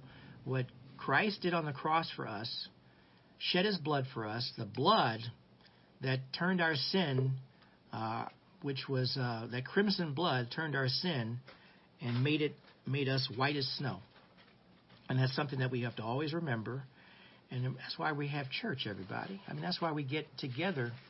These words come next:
online to reinforce and remind everyone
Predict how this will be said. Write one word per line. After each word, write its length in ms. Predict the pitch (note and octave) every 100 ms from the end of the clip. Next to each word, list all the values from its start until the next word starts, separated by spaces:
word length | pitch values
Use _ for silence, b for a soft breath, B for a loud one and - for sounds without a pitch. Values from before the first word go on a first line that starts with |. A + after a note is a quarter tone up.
| - - B B B
online 760 | C#3+ C#3+ C#3 C#3+ F3+ C3+ B2 B2+
to 100 | C#3
reinforce 840 | B2+ C#3 E3+ D3 C3 G#3+ F3 B2 C3
and 140 | B2+
remind 500 | A#2+ B2 C3+ B3+ A3+
everyone 640 | B2+ A#2 G#2+ A2 G#2 G2+